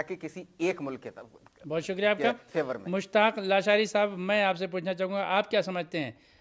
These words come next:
Speaker 2: ایک طرف وہ معاہدے کی بات ہو رہی، دوسری طرف سے اس طرح کے بیجا اور غیر قانونی مطالبے کو دہرایا جا رہا ہے کہ ہم فوجی مراکز کا بھی معائنہ کرنا چاہتے ہیں، اور ایران نے صاف انکار کر دیا ہے۔ رہبر انقلاب اسلامی نے واضح لفظوں میں، دو ٹوک لفظوں میں کہا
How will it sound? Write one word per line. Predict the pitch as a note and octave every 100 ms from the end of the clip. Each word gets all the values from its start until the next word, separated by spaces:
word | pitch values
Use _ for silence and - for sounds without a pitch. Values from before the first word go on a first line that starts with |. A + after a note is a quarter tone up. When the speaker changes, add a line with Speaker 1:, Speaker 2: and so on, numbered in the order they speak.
| _ D#3 D3+ -
Speaker 2:
ایک | F3+ F3
طرف | G#3 G3
وہ | G#3
معاہدے | F#3+ F3+ F3+ G3
کی | G3
بات | F#3 F#3+ G3+
ہو |
رہی، | G#3
دوسری | F3+ F3+ F#3
طرف | F#3+ F#3
سے | G3+ G3 G3
اس | G3+ F3
طرح | F#3+ F#3
کے | F#3 F#3
بیجا | D3+ E3 F3 F#3+
اور | F3+
غیر | D#3+ F3+
قانونی | F3 E3+ F3+ F#3 - _ _ -
مطالبے | B2+ D#3 F#3 F#3 G3
کو | G3
دہرایا | F#3 F3+ F3+
جا | F3+ F3+
رہا |
ہے | F#3+
کہ | F3+
ہم | F3+ F3
فوجی | - F#3 G3 G3+
مراکز | G3+ F3 E3+ F3 F3 E3+ E3+ E3+
کا |
بھی | D#3+ E3+
معائنہ | E3 D#3+
کرنا | D#3+ D#3 D#3
چاہتے | D3+ D3 C3
ہیں، | - - -
اور | F3
ایران | F#3 G3+
نے | G#3
صاف | - A3 A#3 A#3
انکار | G#3+ G3 G3
کر | F#3+
دیا | F3 F#3+
ہے۔ | G3+ G3+ - _ -
رہبر | E3+ F3 F3 F#3
انقلاب | F#3 F3 F3 F3
اسلامی | D#3+ F3 F#3
نے |
واضح | F3 D3+ F3 F#3
لفظوں | F3 F3
میں، | F3
دو | D#3+ D#3+
ٹوک | D#3+ F#3 F3
لفظوں | E3+ E3+
میں | F3
کہا | E3+ F3